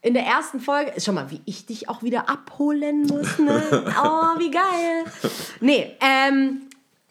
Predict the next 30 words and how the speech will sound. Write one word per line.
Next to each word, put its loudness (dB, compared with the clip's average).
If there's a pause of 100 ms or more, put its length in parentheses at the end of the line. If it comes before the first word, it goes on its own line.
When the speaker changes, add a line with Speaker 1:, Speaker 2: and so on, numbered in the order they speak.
(140)
Speaker 1:
F 0
S -4
K, 4
da 0
hatten 0
wir 2
in 2
der 0
ersten 0
Folge, -2
also 0
die 0
treuen 0
Zuhörer 2
hier 0
haben, 2
sind 2
klar 4
im -2
Vorteil, -2 (420)
ähm, 0 (520)
hatten -2
wir 2
in 2
der 0
ersten 0
Folge -2
drüber -2
geredet -6
gehabt, -6